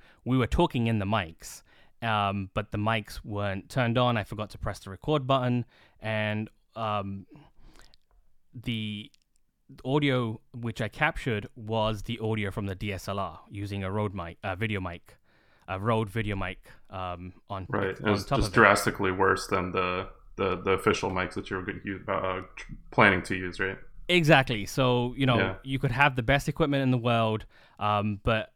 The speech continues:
Speaker 1: unless you know how to use it, and unless you know, you know, unless you have a good story, it really doesn't matter. Um, and that's one of the lessons that I learned early on, that equipment doesn't matter in the beginning. It's really just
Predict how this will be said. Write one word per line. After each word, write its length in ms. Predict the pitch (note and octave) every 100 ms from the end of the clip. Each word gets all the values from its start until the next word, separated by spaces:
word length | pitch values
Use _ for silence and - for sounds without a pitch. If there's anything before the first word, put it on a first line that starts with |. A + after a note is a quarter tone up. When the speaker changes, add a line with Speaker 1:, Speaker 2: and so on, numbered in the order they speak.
| _
Speaker 1:
unless 260 | B2 C3 C3
you 60 | C#3
know 60 |
how 120 | B2+
to 60 | C#3+
use 320 | C#3 B2 A2
it, 240 | A2+ A2+ -
and 120 | A2
unless 360 | A2 A#2 B2 -
you 60 |
know, 300 | A#2 A2+ G#2+ - - _
you 140 | C3 A#2
know, 80 | -
unless 260 | A2+ G#2+
you 80 | C3
have 180 | A2 A2+
a 80 | G#2+
good 180 | A2+ -
story, 600 | - F3 F3 B2+ A2 - - - - -
it 140 | A#2
really 200 | A#2 A#2+
doesn't 260 | A2 G#2+ G2
matter. 260 | F#2 F2 - -
Um, 380 | F#2+ F#2+ F#2+ G2
and 180 | G#2 G#2
that's 200 | G#2+ -
one 120 | A2+
of 100 | G#2
the 180 | G2+ G2+
lessons 340 | G#2 G2 G2
that 100 | G2
I 60 | F#2+
learned 400 | A2+ C#3 C3 A#2 - - -
early 280 | B2+ A#2+ A#2
on, 260 | B2 A2+ G#2+
that 240 | G2+ F#2+ _ _ _ -
equipment 600 | G#2 - C3+ C3 G#2+ -
doesn't 280 | A2 B2 C3+
matter 340 | B2+ C3 C3+
in 160 | C3+ B2
the 80 | A#2+
beginning. 520 | B2+ C3 C#3+ C#3+ C#3 - - -
It's 220 | A#2 -
really 380 | A#2+ A#2+ A2+ G#2+
just 240 | A#2+ G2+